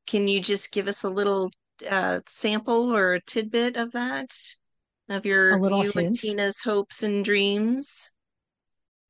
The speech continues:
Speaker 2: Well, we're hoping to expand more to bring on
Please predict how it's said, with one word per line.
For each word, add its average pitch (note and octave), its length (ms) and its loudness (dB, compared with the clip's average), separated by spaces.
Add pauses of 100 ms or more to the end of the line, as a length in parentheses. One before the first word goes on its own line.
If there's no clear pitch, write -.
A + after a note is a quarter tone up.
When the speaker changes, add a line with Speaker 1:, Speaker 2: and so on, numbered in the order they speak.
(220)
Speaker 2:
Well, G#3+ 220 4
we're G#3 140 4
hoping A#3 400 2
to F3+ 640 2 (220)
expand G3 680 -2
more F3+ 240 0
to F3+ 120 -4
bring F3 260 -4
on D#3+ 400 -2